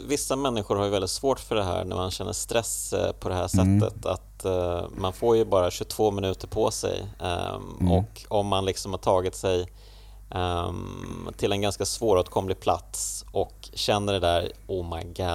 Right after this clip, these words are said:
Speaker 1: jag, jag, nu har jag spelat kanske tjugo minuter, det är snart slut här."
Speaker 2: Ja.
Speaker 1: Så, så kommer den där pressen givetvis, men, eh,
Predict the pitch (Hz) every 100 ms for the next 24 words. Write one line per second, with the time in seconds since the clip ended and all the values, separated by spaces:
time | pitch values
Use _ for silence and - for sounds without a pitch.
0 | 82 87 87 - 85 - - - - 101
1 | 95 - 98 90 - 98 92 - 101 90
2 | 87 87 - 87 87 98 87 - 107 -
3 | 87 90 - - - - - - - 87
4 | - 107 98 - 107 95 92 92 90 87
5 | 117 104 98 90 82 87 - 87 90 87
6 | - 104 82 - 92 95 90 90